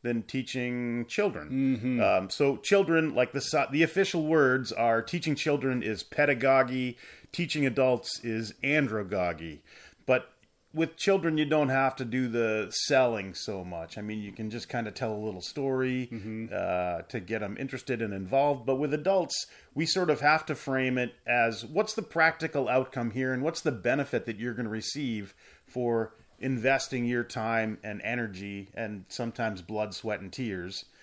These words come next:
Speaker 1: into this activity?
Speaker 2: Mm-hmm.
Speaker 1: Um, and that's, you know, that's a big difference. I've taught both, and, uh, both children and adults, and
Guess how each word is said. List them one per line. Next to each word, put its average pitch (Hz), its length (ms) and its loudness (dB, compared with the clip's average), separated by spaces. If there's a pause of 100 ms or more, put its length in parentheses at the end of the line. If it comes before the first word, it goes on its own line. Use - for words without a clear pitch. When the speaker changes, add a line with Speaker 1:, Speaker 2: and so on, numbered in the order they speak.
(360)
Speaker 1:
into 110 300 -6
this 98 480 -6 (160)
activity? 104 560 -4 (320)
Speaker 2:
Mm-hmm. 110 280 -8
Speaker 1:
Um, 98 300 0
and 123 140 -2
that's, 143 400 0
you 160 100 -6
know, 131 120 0
that's 156 220 2
a 175 60 4
big 127 540 2 (480)
difference. 123 440 2
I've 120 260 2
taught 131 340 2 (220)
both, 147 500 4
and, 110 480 0
uh, 98 600 2 (120)
both 131 240 0 (120)
children 139 460 0
and 117 300 -2
adults, 117 680 0
and 107 380 -6